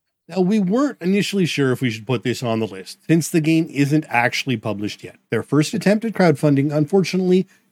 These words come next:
didn't work out. But they are trying again in the new year, in March. They've already scheduled the Kickstarter. So the reason we decided to include this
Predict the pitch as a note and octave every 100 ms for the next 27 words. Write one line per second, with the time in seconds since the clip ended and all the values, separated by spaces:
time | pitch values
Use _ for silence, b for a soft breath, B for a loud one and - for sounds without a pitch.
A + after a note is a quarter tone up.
0 | _ A#2 G2+ G2+ F#2+ F#2+ F#2 F2+ F2+ _
1 | _ _ E3 G#3+ - _ - D#3+ D3 C#3+
2 | - D#3 F#3+ C4 A#3+ E3+ F3 E3 B2 B2+
3 | D3 F#3+ C#3 A#2 A#2+ - A#2 D3+ A3+ B2
4 | G3 - - A2+ A2 A#2 E3 F3+ G3+ G#3
5 | G3+ - E3 D#3+ F3 F#3+ E3+ D3 C#3 A#2
6 | - - F#2+ F2 G2 _ _ - G3+ G3
7 | C4+ D#4 E4 C#4+ A3 - F3+ D#3+ C3+ C3
8 | A#2 - A2 F#2+ F2+ C3 -